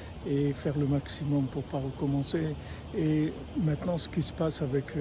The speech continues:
avec lui, il faut pas regarder, il faut pas s'occuper de ce qui arrive. Il faut juste avancer,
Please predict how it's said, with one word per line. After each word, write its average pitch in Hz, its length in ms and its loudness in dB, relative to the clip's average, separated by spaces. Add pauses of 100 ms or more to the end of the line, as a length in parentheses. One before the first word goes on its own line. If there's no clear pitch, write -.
(160)
avec 143 300 0
lui, 147 220 6
il - 480 -4
faut 165 80 -2
pas 160 160 0
regarder, 139 540 2
il - 420 -8
faut - 140 -6
pas 165 120 2
s'occuper 165 680 2
de 135 120 -4
ce - 100 -4
qui 151 200 0
arrive. 135 300 2 (420)
Il - 80 -10
faut 165 180 0
juste 143 460 0
avancer, 156 640 2